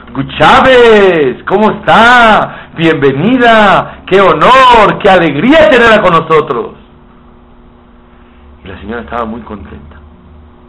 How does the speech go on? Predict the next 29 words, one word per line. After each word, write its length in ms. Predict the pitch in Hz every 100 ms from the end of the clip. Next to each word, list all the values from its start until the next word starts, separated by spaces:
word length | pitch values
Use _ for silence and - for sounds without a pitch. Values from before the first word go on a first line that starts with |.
| - - - - - - 80 -
Le 140 | 104
dijo: 400 | 123 - 113 110 -
"¿Le 120 | 107
puedo 220 | 143 151
pedir 240 | 127 110 120
un 100 | 117
consejo?". 440 | 107 87 113 - - - - - - - - - -
Dijo: 200 | - - -
"Claro, 380 | 120 160 202
Rab". 440 | 139 147 165 143 - - - - - - -
Dice: 200 | 101 123
"Me 80 | 120
acaban 280 | 160 185 180
de 80 |
comprar 380 | 139 117 110 147
un 160 | 139 110
traje 480 | 113 131 - 104 107 -
nuevo. 400 | 95 110 104 95 - - - - - -
Quisiera 560 | 110 - 160 160 - - - - - -
su 100 | 107
punto 340 | 123 139 131
de 140 | 110 98
vista. 420 | 107 107 107 71 -
¿Cómo 240 | - 139 139
lo 140 | 110
ve?". 200 | 101 107 - - - - - - - - - - - - - - - - - - - - - _
Y 40 | 110
la 140 | 107
señora, 460 | 110 110 139 139